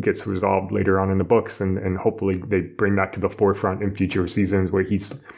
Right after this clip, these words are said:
he, um, we, we talked about he met the Tinkers, he met the Tuathan, um,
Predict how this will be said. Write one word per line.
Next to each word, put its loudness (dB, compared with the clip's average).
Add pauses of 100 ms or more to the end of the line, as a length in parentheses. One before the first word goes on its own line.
(340)
he, 4 (380)
um, -2 (140)
we, -2
we 2
talked 2
about 2
he -2
met 0
the 0
Tinkers, 0
he 0
met 2
the -4
Tuathan, 0 (320)
um, 0